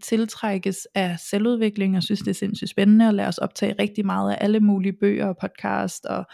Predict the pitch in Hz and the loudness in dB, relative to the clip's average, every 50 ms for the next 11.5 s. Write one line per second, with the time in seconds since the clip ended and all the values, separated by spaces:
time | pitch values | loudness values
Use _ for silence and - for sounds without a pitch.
0 | - - - - - - _ - 214 208 202 202 202 196 190 180 180 180 - 190 | -20 -20 -20 -20 -20 -16 _ 2 4 4 4 2 0 -2 -2 0 -2 -2 -4 -6
1 | - - 220 208 196 190 - - 196 190 - 208 208 202 196 202 196 190 180 170 | -4 -2 -2 0 0 -2 -2 -4 -4 -2 0 0 0 2 2 0 0 0 0 0
2 | 180 185 170 - - 180 180 180 180 175 - 190 190 175 - 247 247 262 - - | 0 0 -2 -2 -2 -2 -2 -2 -2 -4 -2 -2 -2 -2 0 -2 -4 -4 -4 -6
3 | 254 277 269 269 254 247 226 214 220 220 233 233 214 208 214 233 240 240 - - | -4 -2 -2 0 0 0 0 0 0 0 2 2 2 4 4 4 4 2 0 -4
4 | - - - - - _ _ _ _ - 226 - - 220 202 196 - 202 196 - | -20 -20 -20 -20 -20 _ _ _ _ 0 0 0 2 0 0 0 0 -2 -4 -2
5 | - 226 226 202 196 208 214 196 190 - - 190 180 202 196 202 - - - - | 0 0 0 0 2 2 0 0 0 0 -2 0 0 0 0 0 -2 -2 -2 -2
6 | 160 160 - - - 160 - _ - 220 233 233 233 233 226 220 214 214 208 208 | -4 -6 -8 -10 -12 -12 -14 _ -2 2 4 6 6 6 6 6 6 4 4 2
7 | 208 202 202 202 214 202 - 208 196 196 208 202 - - - 208 196 190 196 190 | 0 0 -2 -2 -4 -4 -2 0 0 0 0 -2 -4 -4 -4 -2 -2 -2 -4 -6
8 | 175 - - - 220 214 220 226 214 - 190 190 185 190 196 196 190 170 202 185 | -8 -6 -4 0 0 2 2 2 0 0 0 0 0 0 0 -2 -4 -4 -4 -2
9 | 185 175 170 165 156 151 151 151 - - - - 170 - - - - - 208 202 | -2 -2 -2 -2 -4 -4 -6 -6 -8 -10 -12 -14 -14 -14 -16 -16 -8 -4 0 2
10 | 196 190 190 185 185 180 - 214 208 226 - 240 240 240 233 - 247 233 214 - | 2 2 2 0 0 -2 -4 -2 -2 0 2 4 4 4 4 4 4 2 4 2
11 | - - 185 190 190 - - 190 175 | 2 0 -2 -2 -2 -4 -4 -6 -6